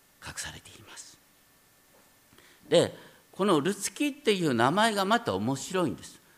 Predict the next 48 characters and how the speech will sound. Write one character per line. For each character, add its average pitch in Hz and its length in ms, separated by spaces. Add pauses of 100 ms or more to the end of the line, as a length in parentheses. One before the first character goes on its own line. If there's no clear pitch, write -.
(120)
ル 170 180
ツ 262 160
っ - 20
て - 240
い 139 40
う - 20
人 131 180
は 117 80
ど 127 180
う 170 40
い 190 40
う - 20
人 220 180
か 180 100
っ 151 60
て 127 120
い - 40
う - 20
と、 147 360 (260)
聖 226 220
書 214 180
の 127 60
中 110 240
で 82 160
ね、 170 200 (320)
モ 196 320
ア 294 120
ブ 240 180
の 165 400
人 160 260
間 196 160
っ - 20
て 175 200
い - 40
う - 20
の 127 80
は 139 120 (260)
も 254 640
う 139 60
ど 131 220
う 254 100
し - 60
よ 285 120
う 277 80
も 269 80
な 240 140
い 175 60
人 - 320